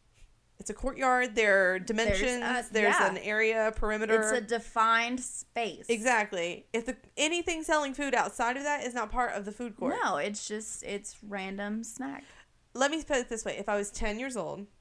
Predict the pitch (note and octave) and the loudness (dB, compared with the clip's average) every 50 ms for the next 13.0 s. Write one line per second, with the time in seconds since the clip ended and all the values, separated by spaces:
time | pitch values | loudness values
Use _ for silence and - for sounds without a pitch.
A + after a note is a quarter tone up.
0 | _ _ _ - F#3 F#3+ G3 F#3+ F#3+ F#3+ F#3 F3 E3 F3+ F#3+ F3+ F3 F3 F3+ A3+ | _ _ _ -10 -4 -2 0 0 2 0 0 -2 -4 -6 -6 -6 -4 -2 -2 -4
1 | B3+ C4 - - A3+ G#3 G3+ G3 F#3 - F3+ F#3+ - F#3 E3 C#3 G2+ - - F#3+ | -4 -4 -6 -6 -4 -4 -2 -2 -2 -4 -6 -6 -6 -8 -8 -8 -10 -12 -14 -14
2 | - - - - G#3+ F#3+ G#3 G#3 G3+ G3 G#3 A3 A3 A3 - A3+ G3 F#3 F#3 F#3+ | -18 -20 -18 -12 -6 -2 0 2 2 2 2 0 -2 -2 0 2 2 2 2 0
3 | G3+ - - G#3 A3+ A3+ - A3 A#3+ A#3 A3 G#3 G3+ - A3 G#3 G3+ - - E3+ | -2 -6 -8 -8 -8 -8 -6 -4 -4 -4 -2 -4 -4 -6 -6 -8 -8 -8 -8 -8
4 | D#3 D3 - - - - - _ - G3+ - B3 C4+ D4 D4+ C#4+ - D#4 D4+ D4 | -8 -8 -8 -10 -14 -20 -14 _ -4 0 2 2 4 2 2 0 0 0 0 0
5 | C4+ B3+ - G#3+ - - G4 - C#4+ B3 - - G3 F3 E3 D#3+ D#3 D3+ D#3 F#3 | 0 -2 -4 -4 -6 -6 -8 -8 -8 -10 -8 -4 -4 -2 -2 -2 -2 -4 -6 -8
6 | G3+ - - - - - C#4 D#4+ E4+ D4+ D4 E4+ D#4 C4 C#4+ C4+ - - E4+ D#4+ | -12 -14 -18 -10 -2 0 0 2 2 0 -2 -2 0 0 0 0 0 4 6 6
7 | A#3+ F#3 F#3+ F3 E3 E3+ - - - F#3 G3+ B3 B3+ C4+ B3+ A3 - C#4+ C4+ C4 | 6 6 4 2 2 2 -2 -6 -6 -2 2 6 6 8 8 8 6 4 4 2
8 | - C#4 C4+ A#3 A3 - B3 A#3+ A#3 A3 G#3+ A3+ G#3+ - - - D3+ F2+ - - | 2 0 0 0 0 -2 -4 -4 -4 -6 -6 -4 -6 -6 -4 -6 -6 -6 -6 0
9 | G#3 B3+ C#4 C4+ A3+ - - - - _ _ _ _ _ _ _ _ _ _ _ | 4 8 8 8 8 6 2 -6 -14 _ _ _ _ _ _ _ _ _ _ _
10 | _ _ _ _ - G3 G#3+ G#3 G3+ A3 G#3 G3 G3 G#3 - B3 B3 - - - | _ _ _ _ -6 -4 -4 -2 -2 -2 -2 -2 -2 -4 -6 -10 -12 -10 -10 -12
11 | A#3 G#3+ - G#3+ G3 F#3+ F#3+ G3+ G#3 G#3+ A3 - _ - _ _ _ _ - - | -12 -10 -10 -10 -10 -8 -8 -8 -8 -8 -10 -12 _ -20 _ _ _ _ -20 -18
12 | - - - C#4 A3 F#3 A3 A#3+ A#3+ B3 B3 B3 B3 - G#3+ - - A3 A3 | -14 -8 -4 -4 -2 2 4 4 6 4 4 2 2 0 0 2 4 6 6